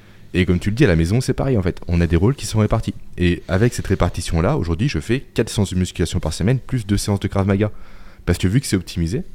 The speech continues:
on est bon, quoi. Sans pour autant ne jamais voir ma compagne, qui, elle aussi, est entrepreneuse.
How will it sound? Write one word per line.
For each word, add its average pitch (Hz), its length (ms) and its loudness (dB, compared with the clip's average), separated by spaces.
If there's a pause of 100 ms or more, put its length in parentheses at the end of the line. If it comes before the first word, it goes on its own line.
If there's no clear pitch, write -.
(280)
on 80 80 0
est 90 60 4
bon, 185 160 0
quoi. - 180 -6 (320)
Sans - 240 2
pour 113 160 2
autant 117 240 2
ne 143 80 2
jamais 87 220 2
voir 104 100 4
ma 101 100 4
compagne, 139 280 0
qui, - 200 -6
elle 117 140 0
aussi, 101 400 -4
est 104 60 0
entrepreneuse. 101 500 0